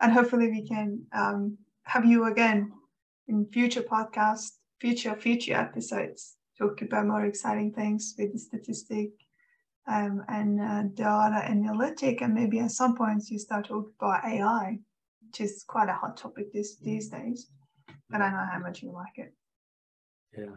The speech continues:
Speaker 2: All right. Thanks a lot. That was, that was great.
Speaker 1: Thank you for listening, and I hope you enjoyed it and learned something from it.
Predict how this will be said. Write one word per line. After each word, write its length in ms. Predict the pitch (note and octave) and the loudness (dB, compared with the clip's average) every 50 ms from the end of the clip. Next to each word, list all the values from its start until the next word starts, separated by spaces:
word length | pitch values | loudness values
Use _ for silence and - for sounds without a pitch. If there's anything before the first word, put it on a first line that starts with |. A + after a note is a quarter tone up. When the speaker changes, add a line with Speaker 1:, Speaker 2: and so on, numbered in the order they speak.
| - C3 | -12 -6
Speaker 2:
All 160 | - A#2+ A2+ A2 | -4 -2 0 0
right. 220 | G#2 G#2 - - | 0 -2 0 2
Thanks 240 | - C3 B2+ B2+ - | 2 2 2 2 2
a 60 | A#2 | 2
lot. 200 | B2 C3 C3 A#2+ | 2 2 2 0
That 100 | A2 A#2+ | -2 -4
was, 240 | A2+ G#2+ - - - - - | -4 -6 -8 -14 -20 -20 -16
that 80 | - A#2 | -14 -12
was 120 | G#2+ - | -12 -6
great. 260 | - A2+ A2+ A#2+ A2+ - - _ _ _ _ _ _ _ _ _ _ - | -2 -2 -2 -2 -2 -6 -12 _ _ _ _ _ _ _ _ _ _ 2
Speaker 1:
Thank 280 | D4 D4+ C#4+ C#4+ - | 2 4 4 2 2
you 120 | D4+ D4 C#4 | 2 2 2
for 140 | D4 - C4+ | 4 2 2
listening, 600 | C4 C#4 D#4 D#4+ D#4+ - E4 E4+ E4+ E4+ F4 F#4 G#4 A4+ - _ | 2 2 0 0 0 0 0 2 2 0 0 -2 -6 -12 -12 _
and 640 | - A3+ A3+ A3+ A3+ A3+ A3+ A3+ A#3 A3+ A3+ A3+ - - _ _ _ | -8 -6 -6 -4 -4 -4 -4 -4 -4 -4 -6 -8 -10 -16 _ _ _
I 100 | - G#3 | -8 -6
hope 220 | G3 G#3+ A3 G#3 - | -6 -6 -6 -4 -2
you 80 | A3+ | -2
enjoyed 360 | A3 G#3+ - A3 A3 A3+ A#3 B3 | -2 0 0 0 2 2 2 2
it 120 | B3 A#3+ | 2 0
and 200 | C#4+ A3+ G3+ G3+ | 0 -2 -4 -2
learned 180 | G#3 G#3+ G#3+ G#3+ | -2 -2 -2 -2
something 380 | - A3+ A3 A3 C4+ A#3 A3+ | 0 0 0 2 2 0 0
from 260 | - - A#3+ A#3 A#3+ B3+ | 0 0 4 6 6 6
it. 120 | C4+ D4 | 4 2